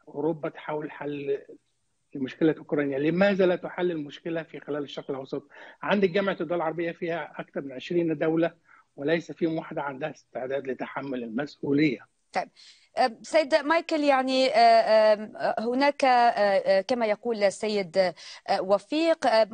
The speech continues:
Speaker 2: مشكلة فعلًا كبيرة، مشكلة الهجرة غير النظامية. كما يقول جونسون، تحول، أه، أم، بحر المانش إلى، أه، أه، مقبرة، أه، بحرية، ويجب وقف،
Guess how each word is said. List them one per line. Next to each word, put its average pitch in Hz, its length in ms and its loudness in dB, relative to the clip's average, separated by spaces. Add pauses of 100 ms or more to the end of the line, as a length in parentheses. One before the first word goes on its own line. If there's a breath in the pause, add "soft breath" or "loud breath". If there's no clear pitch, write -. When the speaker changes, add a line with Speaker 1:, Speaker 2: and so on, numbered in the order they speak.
Speaker 2:
مشكلة 294 560 -2
فعلًا 277 340 0
كبيرة، 190 520 0
مشكلة 196 400 -4
الهجرة 185 280 -4
غير 190 220 2
النظامية. 226 800 0 (240 loud breath)
كما 277 220 2
يقول 208 560 2
جونسون، 247 500 -2
تحول، 233 440 2
أه، 208 140 4 (340 loud breath)
أم، 190 600 2
بحر 208 440 0
المانش 214 440 -2
إلى، 202 200 0
أه، 190 300 2
أه، 175 600 4
مقبرة، 196 600 0 (320 loud breath)
أه، 185 80 4
بحرية، 247 640 2
ويجب 208 580 0
وقف، 226 320 -6